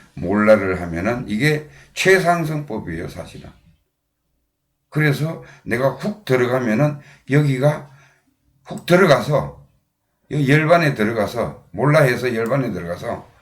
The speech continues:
가만히 계속 유지를 하면, 그 생각, 감정, 오감이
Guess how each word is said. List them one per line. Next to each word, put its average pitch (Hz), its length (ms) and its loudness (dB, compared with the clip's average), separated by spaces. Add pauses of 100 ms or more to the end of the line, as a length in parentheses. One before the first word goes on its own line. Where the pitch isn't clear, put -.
(520)
가만히 135 1040 -2
계속 139 340 0
유지를 131 440 0
하면, 101 380 -4 (800)
그 147 600 0
생각, 143 380 0
감정, 127 340 0
오감이 131 580 0